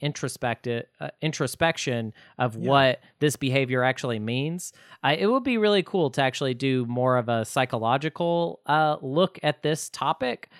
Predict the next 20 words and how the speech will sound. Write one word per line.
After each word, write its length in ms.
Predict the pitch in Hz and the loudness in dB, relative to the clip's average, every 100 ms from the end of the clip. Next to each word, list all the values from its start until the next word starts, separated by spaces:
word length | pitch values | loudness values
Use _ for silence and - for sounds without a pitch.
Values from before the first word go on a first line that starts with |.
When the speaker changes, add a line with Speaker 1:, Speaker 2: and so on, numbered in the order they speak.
| - | -16
Speaker 1:
and 160 | - 139 | -4 2
Speaker 2:
I 40 | |
think 100 | 143 | 2
Speaker 1:
actually 180 | 147 151 | 2 0
Speaker 2:
we 40 | 131 | 4
Speaker 1:
do 80 | |
Speaker 2:
will. 60 | 147 | 2
Speaker 1:
some 240 | 143 147 117 | 2 -2 0
research. 560 | 127 147 208 214 190 | -2 0 -2 -2 -4
That 120 | 139 | -4
would 120 | 127 117 | -4 -4
be 80 | 120 | -4
great. 320 | 143 165 185 - - - | 0 0 -2 -12 -6 2
Uh, 120 | 165 | 6
I 120 | 175 | 8
Speaker 2:
Yeah. 40 | 247 | 6
Speaker 1:
just 240 | 311 - | 4 2
think 240 | 240 180 | 0 0
this, 300 | - 185 - - - | 0 0 -2 -12 2
um, 420 | 156 139 131 | 4 4 -2